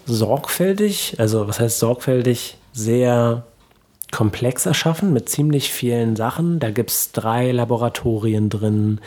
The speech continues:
dann gibt's den Raum von Amondyl und, äh, falls wir nochmal den Hexenturm besuchen, werde ich nicht weiter ins Detail gehen, aber es gibt noch eine ganze Menge anderer Räume. Und, ähm, es war für mich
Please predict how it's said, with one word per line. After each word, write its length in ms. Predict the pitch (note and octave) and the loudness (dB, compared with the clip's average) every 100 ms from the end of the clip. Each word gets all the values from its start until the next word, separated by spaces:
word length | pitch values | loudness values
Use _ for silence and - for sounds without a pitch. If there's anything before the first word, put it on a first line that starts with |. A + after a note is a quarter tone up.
| - - - - | -12 -14 -14 -4
dann 180 | A#2 A2+ | 0 0
gibt's 280 | A2 - | 0 -2
den 180 | - A#2 | 0 0
Raum 340 | A2+ A2 A#2+ A#2+ | 2 0 0 -2
von 220 | - A#2 | -2 -2
Amondyl 1000 | A#2 A#2+ B2 A#2+ A#2 A2 G#2+ A2 G#2+ A2 | 0 0 0 -2 0 0 0 0 -2 -4
und, 440 | - A2 A2 G#2+ - | -2 0 2 0 -2
äh, 340 | A2 A2 A2 - - - - | -2 -2 -2 -6 -14 -16 -6
falls 280 | B2 C#3+ - | -2 -2 0
wir 60 | |
nochmal 360 | G#3 G3+ G3+ G3+ | 0 0 0 0
den 120 | G3 | 0
Hexenturm 540 | E3+ E3 - D3+ C#3+ D#3 | 0 0 -2 0 0 0
besuchen, 380 | C#3 B2 C3+ | 2 0 0
werde 160 | B2 A#2+ | 0 0
ich 100 | A#2+ | 0
nicht 160 | C#3 - | -2 0
weiter 200 | C#3+ D3 | 0 0
ins 160 | C#3+ | -2
Detail 340 | D#3 - A#2 A2+ | -2 0 0 2
gehen, 160 | A#2 | 0
aber 120 | - | 0
es 120 | G#2+ - | 0 -2
gibt 160 | C3 | 0
noch 100 | C3 | 0
eine 120 | A#2 | 0
ganze 360 | A#2 G#2+ C3 E3+ | 0 0 0 2
Menge 240 | D#3 C#3+ | 0 0
anderer 360 | - A#2+ C3 C#3+ | 0 0 2 0
Räume. 440 | C3+ C3+ D3 E3+ F3 - - - - - | 0 0 2 0 -2 -10 -20 -20 -16 -2
Und, 480 | B2+ A2+ A2+ A2 - | 2 4 2 2 -2
ähm, 420 | A2+ G#2+ G#2 G#2+ G#2 | -2 -2 0 0 0
es 240 | - - | -2 0
war 200 | A2 B2+ | 2 0
für 160 | - A2+ | 0 0
mich 440 | A2+ C3 - - | 2 0 -6 -12